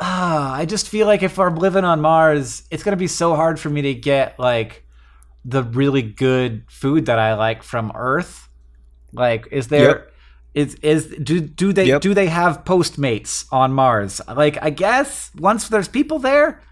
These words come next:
Speaker 1: there'll be Mars Postmates for emergency deliveries of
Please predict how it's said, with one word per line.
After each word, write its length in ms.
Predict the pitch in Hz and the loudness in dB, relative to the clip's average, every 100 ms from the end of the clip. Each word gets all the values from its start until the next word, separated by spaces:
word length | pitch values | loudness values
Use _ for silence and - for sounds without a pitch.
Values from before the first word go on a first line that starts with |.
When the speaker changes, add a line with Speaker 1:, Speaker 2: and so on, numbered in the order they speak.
| - - | -18 -4
Speaker 1:
there'll 140 | 196 | -2
be 100 | 208 | 0
Mars 260 | 196 196 190 | 2 0 0
Postmates 680 | 202 202 - 226 226 - - - _ _ _ _ _ _ _ _ _ _ _ _ - - _ _ _ | -2 -4 -4 -8 -8 -14 -16 -20 _ _ _ _ _ _ _ _ _ _ _ _ -20 -20 _ _ _
for 160 | - 185 | -6 -4
emergency 480 | 190 196 196 185 208 | 0 0 0 -6 -4
deliveries 800 | 185 202 190 202 208 - - - _ - _ _ _ | 0 0 0 -2 -2 -6 -12 -14 _ -20 _ _ _
of 320 | - 180 - | -8 -8 -10